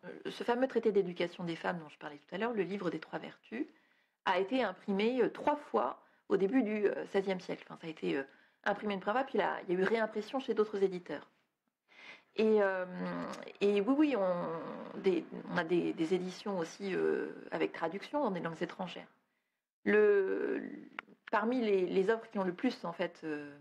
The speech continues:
marqué, euh, les lecteurs, il y a, euh, Les Faits d'armes, ce traité militaire, le traité d'éducation des femmes, Les Trois Vertus, et puis un autre ouvrage très important de Christine,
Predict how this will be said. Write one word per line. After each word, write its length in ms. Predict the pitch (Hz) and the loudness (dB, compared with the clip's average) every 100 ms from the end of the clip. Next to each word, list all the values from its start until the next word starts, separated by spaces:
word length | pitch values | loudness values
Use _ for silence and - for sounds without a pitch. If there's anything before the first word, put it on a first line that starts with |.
| 151 | -4
marqué, 680 | 196 190 - 220 208 185 - | -4 -4 -12 -4 -4 -4 -10
euh, 400 | 175 156 147 147 | -20 -20 -20 -10
les 140 | 151 160 | -4 -4
lecteurs, 600 | 160 - 240 285 202 165 - - _ _ _ _ _ _ _ _ | -4 -4 -2 -2 -4 -8 -14 -20 _ _ _ _ _ _ _ _
il 60 | 202 | 2
y 40 | |
a, 360 | 240 233 220 196 | 6 4 2 -2
euh, 800 | 185 175 170 175 180 170 - - - - _ 202 | -4 -2 -4 -4 -4 -6 -6 -8 -8 -12 _ -2
Les 120 | 247 | 0
Faits 200 | 240 185 | 4 2
d'armes, 580 | 202 359 339 247 175 170 - - | 2 -2 0 0 0 -6 -18 -12
ce 60 | 160 | -8
traité 340 | - 190 196 | -2 4 4
militaire, 640 | 180 170 160 190 233 370 403 - _ _ | 2 -4 -4 -2 0 0 -4 -12 _ _
le 180 | - 262 | 0 0
traité 320 | - 294 285 | 2 2 4
d'éducation 440 | 247 220 202 202 196 | 2 2 0 0 0
des 120 | 190 | 0
femmes, 320 | - 180 269 - _ | 0 -2 -2 -10 _
Les 60 | 170 | -12
Trois 180 | - 175 | -8 -8
Vertus, 480 | 160 - - 202 339 - _ _ _ _ _ _ | -8 -12 -16 -14 -14 -18 _ _ _ _ _ _
et 100 | 240 | 0
puis 380 | 247 - 311 320 | 2 4 4 4
un 140 | - 226 | 2 0
autre 160 | 294 | 0
ouvrage 260 | 262 226 226 | 2 0 0
très 180 | - 294 | -2 0
important 360 | 269 247 240 | 0 -2 -2
de 60 | 220 | -2
Christine, 680 | 220 202 - 233 311 294 | -2 -10 -4 -2 0 -2